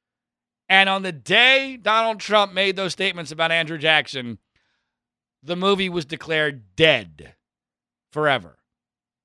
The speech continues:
because Donald Trump was now attached to the name Andrew Jackson. That's how lethal his touch is. That's how,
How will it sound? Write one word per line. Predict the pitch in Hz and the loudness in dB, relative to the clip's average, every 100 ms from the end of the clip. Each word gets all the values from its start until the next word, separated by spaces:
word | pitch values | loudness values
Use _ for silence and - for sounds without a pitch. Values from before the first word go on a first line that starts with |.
| _ | _
because | - 180 - 247 302 269 185 170 160 - - _ _ _ _ _ _ _ _ _ | -4 -2 -2 4 8 10 8 4 -4 -10 -14 _ _ _ _ _ _ _ _ _
Donald | 131 185 190 185 | 0 2 2 -2
Trump | 185 175 151 | 0 0 0
was | 151 139 | -2 0
now | 156 151 | 0 0
attached | 139 - 165 135 123 - - _ _ _ _ | -2 -2 0 0 0 -10 -18 _ _ _ _
to | - | -14
the | 160 | -6
name | 151 147 135 | -2 -2 -2
Andrew | 131 123 120 | -6 -8 -12
Jackson. | 110 90 - - _ _ _ _ | -14 -16 -20 -20 _ _ _ _
That's | 120 123 196 226 254 - - - _ _ _ _ _ - | -20 0 4 4 2 -6 -14 -16 _ _ _ _ _ -4
how | 190 208 208 | 2 4 4
lethal | 180 202 220 - 170 151 143 | -2 -6 -6 -6 -4 -4 -4
his | 165 147 | -6 -4
touch | - 165 - | 0 0 -2
is. | 110 78 | -12 -6
That's | 110 196 - | 0 0 0
how, | 202 185 180 | 0 0 -2